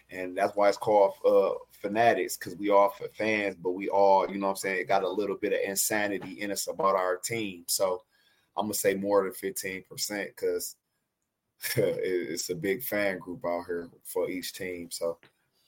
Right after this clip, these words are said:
and a lot of people put their passion, they, and they, they invest their lives into college football teams. So just like, uh, somebody said, like,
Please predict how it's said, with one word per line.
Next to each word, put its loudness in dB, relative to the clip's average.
and -4
a 0
lot 6
of 2
people 0
put 0
their 2
passion, 2
they, -2
and -2
they, 0
they 2
invest -2
their 0
lives 2
into -6
college -2
football -4
teams. -10
So -8
just -2
like, 2
uh, 4
somebody -8
said, 4
like, -2